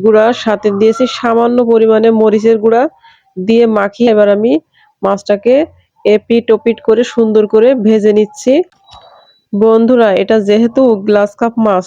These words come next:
তাই মাছটা একটু ভালোভাবে ভেজে না নিলে না খেতে টেস্ট আসবে না। যাই হোক, এই যে আমি সুন্দর করে মাছটাকে উল্টিয়ে ভালোভাবে সুন্দর করে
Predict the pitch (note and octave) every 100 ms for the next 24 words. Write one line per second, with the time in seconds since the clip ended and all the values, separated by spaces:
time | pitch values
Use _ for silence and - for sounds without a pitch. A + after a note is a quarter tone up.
0 | - G3 G#3 G3+ F#3+ - A3 G#3+ A3+ G3
1 | G3+ G3 G3 G#3 A#3 D4 _ _ _ _
2 | _ _ - F#3+ G#3 A#3 A3+ A#3+ A3+ G#3
3 | G#3 G#3+ G#3+ G#3+ A3+ C4 G#3+ _ _ _
4 | _ _ _ _ - A#3 A3+ A#3+ C4+ D#4+
5 | D#4+ - A#3+ A#3 - F#3+ F#3 F#3 F3 E3+
6 | F3 _ _ _ _ _ _ - F#3+ G#3
7 | G#3 A3+ A#3 G#3+ G3+ G3+ G3+ G#3 A#3 -
8 | G#3+ G#3+ G#3 G#3 G3+ F#3+ G3 G3 A3 G#3+
9 | G#3 F#3+ G3+ A#3 D4+ _ _ _ _ _
10 | _ _ _ _ _ _ _ - F#3+ G#3
11 | G#3 G#3 G#3 G3+ A#3 D#4 - _ _ _
12 | _ _ _ - A#3+ A3+ A3 G#3+ G#3+